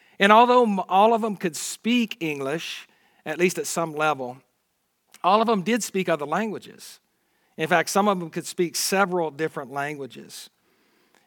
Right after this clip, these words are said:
And so I was so grateful that I could stand up and speak English. I only speak one, uh, one language, English, and I was glad that I was able to communicate to them.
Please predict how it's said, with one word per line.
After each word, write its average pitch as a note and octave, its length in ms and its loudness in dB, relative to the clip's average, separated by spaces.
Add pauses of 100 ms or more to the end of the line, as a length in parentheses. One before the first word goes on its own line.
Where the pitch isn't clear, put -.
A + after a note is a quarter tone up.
(160)
And E3 140 0
so G#3 160 6
I G3 220 10
was A3 180 0
so G3 800 2 (160)
grateful E3 800 0
that D3+ 160 -4
I E3 200 4
could F#3+ 160 2
stand E3+ 260 -2
up D#3+ 80 0
and D#3 100 -10
speak D#3 400 -4
English. D#3+ 300 -4
I F3 140 6
only A3 140 4
speak F3+ 180 0
one, F3+ 180 4
uh, D3+ 320 -2
one E3+ 220 2
language, D3+ 500 0
English, F3 480 -2
and E3+ 80 -4
I E3+ 60 2
was E3 140 0
glad F3 480 4
that A3 100 -2
I G3+ 60 -2
was F#3 120 -4
able F3+ 180 -4
to F3 60 -10
communicate E3 760 -6
to D3+ 80 -8
them. C#3 240 -6